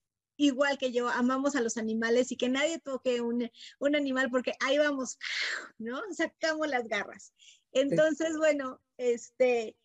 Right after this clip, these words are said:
Speaker 1: obviamente esta pandemia también dejó muchísimo abandono porque las personas entre la ignorancia de no saber si eran portadores o no, y también el no tener ya los recursos porque hubo mucho desempleo,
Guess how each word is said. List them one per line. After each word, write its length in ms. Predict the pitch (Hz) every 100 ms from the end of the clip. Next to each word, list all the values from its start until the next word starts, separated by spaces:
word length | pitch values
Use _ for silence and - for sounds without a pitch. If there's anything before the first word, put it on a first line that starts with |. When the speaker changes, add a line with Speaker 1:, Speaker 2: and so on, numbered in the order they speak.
| _ _ _ _ _ _ -
Speaker 1:
obviamente 460 | 320 359 349 311 311
esta 200 | 330 311
pandemia 360 | 285 262 294
también 300 | 285 254 285
dejó 200 | 320 311
muchísimo 540 | 294 294 - 311 339 320
abandono 600 | 254 240 240 262 254 262
porque 240 | 247 247
las 160 | 233 233
personas 480 | 240 - 262 269 269
entre 220 | 247 240
la 100 | 247
ignorancia 520 | 247 262 294 330 339
de 120 | 311
no 100 | 254
saber 300 | 247 254 247
si 200 | 240 254
eran 220 | 240 240
portadores 600 | 226 214 202 208 220 226 220
o 20 |
no, 320 | 214 226 220 _ - - _
y 140 | 285 285
también 440 | 269 269 285 277 _ -
el 200 | 247 254
no 140 | 285
tener 420 | 285 294 269 277
ya 140 | 269 269
los 160 | 269
recursos 440 | 247 - 254 269 -
porque 200 | 233 247
hubo 180 | 247 240
mucho 340 | 247 247 262
desempleo, 640 | 233 233 220 233 226 247